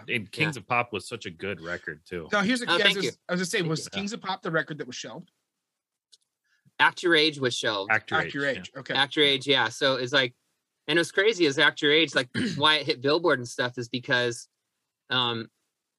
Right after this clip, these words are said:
Speaker 3: it started getting play, like, on K-Rock, which is, like, a big station in L A, which kinda sets the tone for a lot of other radio stations. And it, and Surfer Girl got picked up.
Speaker 1: Mm.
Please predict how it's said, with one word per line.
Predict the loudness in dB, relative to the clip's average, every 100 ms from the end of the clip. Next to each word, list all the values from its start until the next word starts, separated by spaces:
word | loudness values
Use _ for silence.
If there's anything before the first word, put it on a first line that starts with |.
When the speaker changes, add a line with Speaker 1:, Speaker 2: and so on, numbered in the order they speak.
| _
Speaker 3:
it | -4
started | 0 2 2 4
getting | 2 0
play, | 0 2 4
like, | 2 0
on | -6
K-Rock, | -2 0 2 2 0
which | -4 -12
is, | -10
like, | -8
a | -4
big | -4 -2
station | -4 -4 -4
in | -8 -6
L | -4 -2
A, | 0 0
which | -2 -6
kinda | -6 -6
sets | -6 -8 -8
the | -10
tone | -6 -6
for | -6 -6
a |
lot | -2 -2
of | 0
other | 0 0
radio | 0 -2
stations. | -2 -4 -4 -8 -12 -14 -16 _ _ _ _ _ _ _ _
And | -2 -2
it, | -4 _
and | -4 -2
Surfer | 2 2 2
Girl | 2 0
got | 0 -6
picked | -6 -2
up. | -4 -6 _ _ _ _
Speaker 1:
Mm. | -8 -8